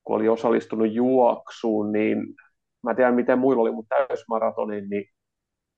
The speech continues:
sai sit sieltä lähtiessään vielä sixpackin olutta mukaan. <laughs> Niitä on niinku edes tarpeeksi vielä tullut. Ja sit maalissa sai tota,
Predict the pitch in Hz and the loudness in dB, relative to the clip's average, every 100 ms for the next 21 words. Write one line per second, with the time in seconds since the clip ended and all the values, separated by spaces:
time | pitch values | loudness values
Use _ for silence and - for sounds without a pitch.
0 | _ _ _ 113 107 104 - 113 117 113 | _ _ _ 0 0 0 2 0 4 2
1 | 110 - 110 107 - 107 107 107 107 113 | 2 -2 -8 -8 -6 -6 -2 -4 -2 -8
2 | - 113 110 107 110 110 - _ 113 - | -8 -12 -6 -2 0 0 -4 _ -8 -8
3 | _ _ _ _ 120 117 - 113 101 - | _ _ _ _ -2 -2 0 2 2 -2
4 | - - - _ _ _ 127 - 117 113 | -14 -20 -20 _ _ _ -6 -2 -2 -2
5 | 117 107 - 117 117 - - - 120 123 | -4 -6 -2 -4 -2 -6 -8 -10 -8 -6
6 | 107 107 - _ _ _ - 104 - - | -6 -6 -10 _ _ _ -2 0 0 -4
7 | - - 107 117 113 113 110 - 113 - | -16 -16 -10 -2 0 2 -2 -6 -10 -8
8 | 117 110 - | -6 -6 -6